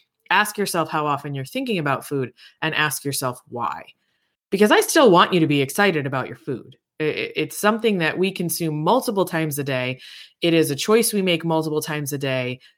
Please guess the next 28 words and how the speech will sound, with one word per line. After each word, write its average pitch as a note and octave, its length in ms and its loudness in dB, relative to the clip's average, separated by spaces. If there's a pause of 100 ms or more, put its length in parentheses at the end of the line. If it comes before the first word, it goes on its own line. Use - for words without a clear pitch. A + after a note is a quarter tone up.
either D3+ 220 4
for A3+ 360 6
or E3 160 6
against E3 400 2
our C3 120 2
health. C3+ 400 -2 (460)
And D#3 500 2 (580)
without F#3 420 4
having D#3+ 320 0
it C#3+ 200 -6
be C#3+ 240 -2
exciting C#3 600 -4
or C3+ 100 -4
something C#3+ 400 -6
that C3+ 240 -4
sometimes D3+ 420 -6
brings D3 360 -6
you C3 80 -6
joy, C3 520 2 (640)
I, A#2+ 120 -6
I C#3 100 -8
mean, C3 160 -4
that's, C#3 340 -6 (500)
that's C#3+ 200 -12
gonna E3 220 -8
get B2 320 -8 (640)
pretty F#3 220 -6
monotonous, C3+ 840 0